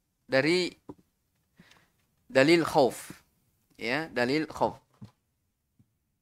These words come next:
Sudah berapa? Ibadah,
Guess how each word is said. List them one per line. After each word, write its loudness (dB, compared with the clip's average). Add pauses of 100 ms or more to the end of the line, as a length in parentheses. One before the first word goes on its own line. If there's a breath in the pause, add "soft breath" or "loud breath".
(680)
Sudah 0
berapa? 4 (640)
Ibadah, 4